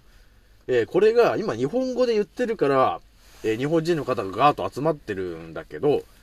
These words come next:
でもね、これ日本語だから海外の人たちからすると、ただパッと見なんて書いてるかわかんないじゃないですか。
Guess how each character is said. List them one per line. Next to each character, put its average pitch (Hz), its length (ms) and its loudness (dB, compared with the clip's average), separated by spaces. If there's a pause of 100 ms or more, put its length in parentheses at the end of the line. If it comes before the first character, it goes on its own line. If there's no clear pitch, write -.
(680)
で - 60 -2
も 180 120 -4
ね、 143 160 -2
こ 170 120 0
れ 151 60 -2
日 139 120 0
本 247 240 -2
語 240 140 2
だ 233 100 2
か 165 100 0
ら 113 320 -2
海 254 260 0
外 170 180 4
の 123 100 -2
人 143 140 -6
た 123 120 -2
ち - 80 -10
か 113 100 -4
ら 95 80 -4
す - 140 -10
る 95 100 -4
と、 135 300 2 (680)
た 110 100 2
だ - 40 0
パ 143 120 -4
ッ 151 40 0
と - 160 -4
見 190 100 -2
な 208 200 0
ん 349 60 -6
て 294 160 2
書 165 80 6
い 151 60 4
て 135 80 0
る 107 60 -2
か 101 80 -2
わ 101 80 -2
か 143 100 -2
ん 123 60 -4
な 104 60 -6
い 92 60 -6
じ 80 80 -14
ゃ - 20 -14
な 69 60 -16
い - 20 -16
で - 40 -20
す - 60 -20
か。 - 80 -18